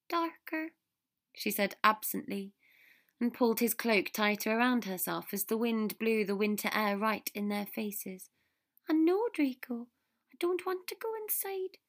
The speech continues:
I can give back your cloak." "That's okay," Draco lied. "I'm not cold at all, Luna. I just wanted." He didn't know how to approach this,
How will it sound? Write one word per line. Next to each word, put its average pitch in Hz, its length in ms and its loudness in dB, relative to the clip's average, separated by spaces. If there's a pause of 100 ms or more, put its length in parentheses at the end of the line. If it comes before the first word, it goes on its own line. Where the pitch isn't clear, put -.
(240)
I - 40 -12
can 302 160 2
give 349 220 -2
back - 260 -4
your 349 120 -6
cloak." 285 600 -6 (1200)
"That's 202 560 0
okay," 214 1040 -6 (380)
Draco 208 360 -2
lied. 180 480 -8 (680)
"I'm 247 460 10
not 185 280 -2
cold 202 360 2
at 185 160 -4
all, 277 260 0
Luna. - 320 -6 (100)
I 202 300 6
just 196 420 0
wanted." - 800 -6 (640)
He 240 140 2
didn't 214 240 2
know 208 120 2
how 226 160 2
to 233 140 0
approach 269 460 0
this, - 360 -12